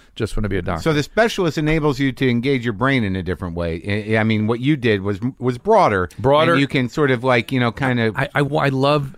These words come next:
Speaker 1: humans.
Speaker 2: troubleshoot.
Speaker 1: No, no, I, you gotta understand something. I really like humans. I, I love the human experience. I love all aspects of it. And I had trouble letting go of things that I understood better now.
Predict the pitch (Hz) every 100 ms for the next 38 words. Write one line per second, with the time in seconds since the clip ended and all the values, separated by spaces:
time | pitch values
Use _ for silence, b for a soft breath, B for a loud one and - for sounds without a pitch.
0 | - - 123 117 147 147 135 - 147 143
1 | 123 151 170 147 - 117 127 - 120 131
2 | 117 123 113 85 - b b b - 117
3 | 127 110 101 117 117 113 104 101 - _
4 | - - 92 85 80 87 73 - - 92
5 | 92 90 92 98 104 104 95 90 85 -
6 | - 76 - 87 90 - _ 104 101 95
7 | 90 90 - 87 - 92 - 98 95 98
8 | - 123 117 110 104 117 107 101 113 120
9 | 92 - 101 98 92 90 92 87 - 135
10 | 120 92 78 78 65